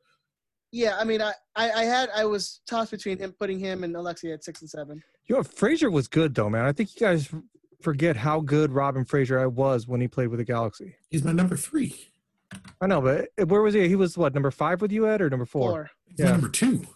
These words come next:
Speaker 3: He's not even my number three. He's my number
Speaker 2: Yeah.
Speaker 3: two. Like, Frazier is an M L S Cup.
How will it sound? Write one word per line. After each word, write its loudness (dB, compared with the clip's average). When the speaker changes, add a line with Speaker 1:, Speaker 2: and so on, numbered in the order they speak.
Speaker 3:
He's 2
not 4
even 4
my -2
number -4
three. -10
He's -10
my -2
number -2
Speaker 2:
Yeah. 2
Speaker 3:
two. 0
Like, -6
Frazier 0
is -4
an -4
M 0
L -2
S -4
Cup. -8